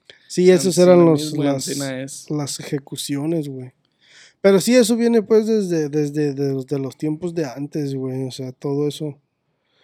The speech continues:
Speaker 2: O
Speaker 1: que
Speaker 2: sea, siempre ha
Speaker 1: robaban.
Speaker 2: existido, güey. Eso siempre.
Speaker 1: Pero diferentes formas. O
Speaker 2: De,
Speaker 1: sea,
Speaker 2: no, y de diferente, este,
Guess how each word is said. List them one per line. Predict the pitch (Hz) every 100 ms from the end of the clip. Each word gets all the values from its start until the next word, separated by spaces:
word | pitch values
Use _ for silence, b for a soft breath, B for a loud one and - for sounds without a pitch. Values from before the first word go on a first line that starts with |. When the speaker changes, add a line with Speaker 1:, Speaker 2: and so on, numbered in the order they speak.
| _ _ _ _ _ _ 135
Speaker 2:
O |
Speaker 1:
que | 135
Speaker 2:
sea, | 160 135
siempre | 143 175 151
ha | 160
Speaker 1:
robaban. | 185 180
Speaker 2:
existido, | 139 - 156 - - 120 139 135
güey. | 107 98 101
Eso | 117 117 135 120
siempre. | 110 123 120 123 120 107 95 _
Speaker 1:
Pero | 175 165 156
diferentes | 160 147 151 143 143 139
formas. | 165 175 180 160 139 - _ _ _ -
O |
Speaker 2:
De, | 139
Speaker 1:
sea, | 147 139 131
Speaker 2:
no, | 165 185
y | 143
de | 123 117
diferente, | 120 127 123 123 - 139 120
este, | 120 - - 113 107 107 104 101 -